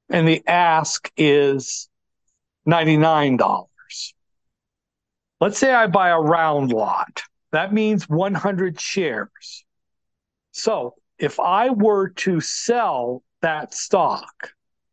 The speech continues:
I would get the bid, ninety-eight dollars times a hundred,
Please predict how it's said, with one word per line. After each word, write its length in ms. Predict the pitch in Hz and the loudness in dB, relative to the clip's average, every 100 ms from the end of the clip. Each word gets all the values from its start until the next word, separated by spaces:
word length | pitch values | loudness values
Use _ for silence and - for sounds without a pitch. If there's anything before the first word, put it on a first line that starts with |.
| _ _ _ _ _ | _ _ _ _ _
I 240 | 139 160 208 | 0 2 2
would 400 | 214 214 165 143 | 2 0 0 -2
get 460 | 196 160 127 - - _ _ | 0 0 -2 -6 -20 _ _
the 160 | 139 160 | -4 -4
bid, 440 | 135 208 180 107 - _ - _ _ | 0 0 2 -2 -8 _ -18 _ _
ninety-eight 520 | 165 160 170 180 180 175 | 0 2 2 2 2 2
dollars 600 | 175 160 143 147 143 - _ | 0 2 0 -2 -4 -14 _
times 320 | - 139 160 | -4 -2 -2
a 80 | 190 | -2
hundred, 520 | 165 160 131 123 123 | -2 -4 -2 -4 -4